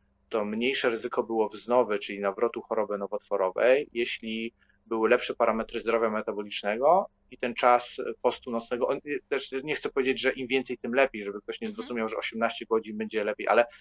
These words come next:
Speaker 1: te dwanaście godzin już było taką odpowiednią, e, odpowiednią wartością, gdzie, gdzie wykładniczo tam się odbijało, że wtedy było widać najwięcej korzyści,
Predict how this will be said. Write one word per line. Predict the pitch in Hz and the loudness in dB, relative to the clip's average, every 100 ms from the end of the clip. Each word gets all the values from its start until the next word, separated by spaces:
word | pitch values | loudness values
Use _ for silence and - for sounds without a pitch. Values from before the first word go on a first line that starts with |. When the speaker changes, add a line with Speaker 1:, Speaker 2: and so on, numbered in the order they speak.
| _ | _
Speaker 1:
te | 135 | -8
dwanaście | - 120 139 143 135 | -2 2 4 2 0
godzin | 123 127 123 | 2 2 0
już | 127 110 | -6 -4
było | 120 120 | 0 0
taką | 117 117 | 0 -6
odpowiednią, | 107 _ - 113 110 110 107 - - - - - | -8 _ -4 -4 -2 -4 -4 -10 -20 -20 -6 2
e, | 107 104 | 4 6
odpowiednią | - - 110 131 117 | 2 -4 -2 0 2
wartością, | 113 - - 147 | 2 2 -2 -4
gdzie, | 123 127 127 127 _ _ _ _ _ _ - | 4 6 6 4 _ _ _ _ _ _ -14
gdzie | - 120 | -4 -2
wykładniczo | 131 123 113 147 151 | 0 2 2 0 -2
tam | 143 123 | 0 2
się | 127 | 0
odbijało, | 113 117 123 120 | 0 6 8 8
że | 113 | 6
wtedy | 110 120 113 | 2 0 0
było | 113 | -2
widać | 110 113 107 | 0 0 0
najwięcej | 113 107 123 117 | -4 -6 -6 -8
korzyści, | - 113 113 - 139 | -6 -6 -4 -4 -6